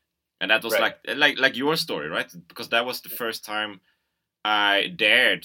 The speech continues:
Speaker 1: to try something different, dared to
Speaker 2: Right,
Speaker 1: try
Speaker 2: okay.
Speaker 1: my niche. Like,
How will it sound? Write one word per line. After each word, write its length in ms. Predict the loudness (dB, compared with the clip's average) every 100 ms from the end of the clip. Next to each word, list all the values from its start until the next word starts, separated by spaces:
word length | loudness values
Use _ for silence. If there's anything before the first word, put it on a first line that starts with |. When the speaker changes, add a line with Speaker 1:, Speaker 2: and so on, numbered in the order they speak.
| -10
Speaker 1:
to 200 | -8 -8
try 260 | -8 -6 -6
something 420 | -6 -12 -12 -10
different, 460 | -8 -8 -14 -14 -4
dared 380 | 0 2 0 -2
to 100 | 0
Speaker 2:
Right, 420 | 2 2 0 -6
Speaker 1:
try 180 | -6 -4
Speaker 2:
okay. 80 | -4
Speaker 1:
my 140 | -6
niche. 420 | -6 -8 -6 -8
Like, 200 | -8 -10